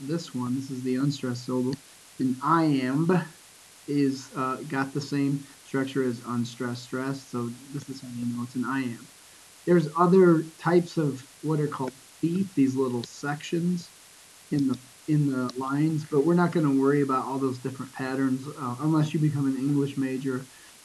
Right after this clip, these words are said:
and then you're, uh, just have to, uh, scrutinize the meter of every single line.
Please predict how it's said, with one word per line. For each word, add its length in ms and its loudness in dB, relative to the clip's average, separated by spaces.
and 220 4
then 220 4
you're, 320 2
uh, 240 -2
just 220 -6
have 300 -6
to, 220 -2
uh, 100 -6
scrutinize 720 -4
the 80 -2
meter 340 -2
of 120 -4
every 180 -6
single 320 -4
line. 360 -2